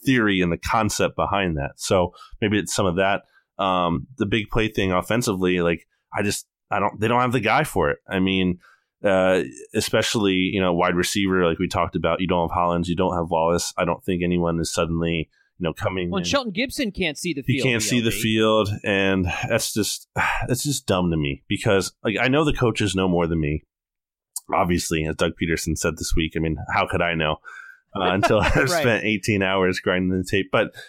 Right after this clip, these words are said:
Speaker 1: to me, there's just no good reason why Jordan Matthews should play forty-three percent of the snaps like he did against the Panthers and didn't even get a target. And meanwhile, Shelton Gibson is playing, like,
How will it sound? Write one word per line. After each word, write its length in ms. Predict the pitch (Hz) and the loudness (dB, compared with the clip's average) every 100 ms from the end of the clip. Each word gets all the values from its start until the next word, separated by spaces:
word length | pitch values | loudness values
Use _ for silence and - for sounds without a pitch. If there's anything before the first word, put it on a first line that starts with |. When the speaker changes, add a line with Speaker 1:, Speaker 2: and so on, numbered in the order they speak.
| _ - | _ -2
Speaker 1:
to 120 | 160 | 2
me, 480 | 170 160 143 127 - _ _ | 4 4 4 2 -4 _ _
there's 240 | 156 147 | 2 2
just 220 | 196 185 131 | 0 0 2
no 320 | 127 135 139 | 4 4 4
good 220 | 127 127 | 4 2
reason 440 | 98 104 104 90 85 | 4 2 2 2 2
why 180 | 82 | 0
Jordan 320 | 87 98 98 90 | 2 2 4 2
Matthews 440 | 92 90 85 80 | 0 0 -2 0
should 220 | - 85 | -2 -2
play 440 | - 92 82 80 - _ - | 2 2 4 2 -2 _ -4
forty-three 440 | 127 143 127 135 117 | 2 2 2 0 0
percent 280 | 107 - 90 | 0 0 0
of 40 | |
the 40 | 82 | 0
snaps 460 | - 85 76 - | 0 -2 -2 -2
like 120 | 76 - | -4 -2
he 120 | 82 | -4
did 360 | 80 78 76 - | 0 0 0 -4
against 380 | 80 82 78 - | -4 -2 -2 -4
the 80 | |
Panthers 560 | - 87 80 78 76 - - | -2 -2 0 -2 -2 -4 -4
and 140 | 110 | 2
didn't 180 | 139 160 | 4 4
even 220 | 143 135 | 4 4
get 120 | 110 | 2
a 60 | 98 | 0
target. 600 | - - 104 85 73 - _ _ - | -2 0 0 0 -2 -6 _ _ -2
And 120 | 101 | 2
meanwhile, 460 | 117 123 107 90 92 | 4 4 2 2 0
Shelton 360 | - 92 92 | 0 0 0
Gibson 340 | 90 87 - 82 | 0 0 0 -2
is 140 | 76 | 0
playing, 480 | - 95 85 82 80 - - - | 0 2 2 0 -4 -10 -14 -6
like, 160 | 82 | -6